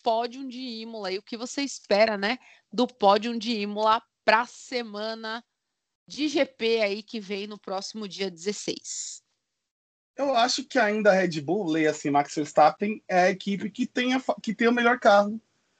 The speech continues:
Speaker 2: é, pra con-, pra conquistar a vitória no G P da Emília-Romanha agora, né? Não é mais G P de San Marino, é G P da Emília-Romanha.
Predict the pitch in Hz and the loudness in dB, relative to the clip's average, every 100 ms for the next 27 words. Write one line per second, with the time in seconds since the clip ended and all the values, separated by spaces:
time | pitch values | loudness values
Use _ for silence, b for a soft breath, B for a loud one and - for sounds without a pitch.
0 | _ - 175 180 202 - 226 220 254 240 | _ 2 6 6 4 4 6 6 4 2
1 | 214 202 220 220 240 240 285 233 190 196 | 4 4 2 0 4 4 2 4 4 6
2 | 214 214 214 214 208 202 202 196 202 202 | 4 2 -2 0 4 4 4 2 0 0
3 | 190 196 202 160 139 123 123 123 117 135 | 0 2 4 4 2 2 2 0 0 0
4 | 131 127 123 127 123 120 131 127 123 131 | 4 4 2 0 -2 -2 2 2 4 2
5 | 151 - b b b - 135 143 147 151 | 0 -4 b b b -2 0 2 4 4
6 | 147 143 143 143 139 151 135 123 120 | 8 6 6 4 4 2 -2 -4 -8